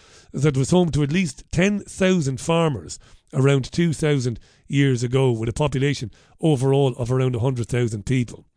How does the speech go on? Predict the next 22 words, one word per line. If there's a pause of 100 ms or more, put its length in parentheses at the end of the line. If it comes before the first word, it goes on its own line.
(540)
A
series
of
mounds
and
buried
roads
in
Ecuador (300)
was
first
noticed
more
than
two
decades
ago (300)
by
archaeologist,
uh,
Stephen
Rothstein.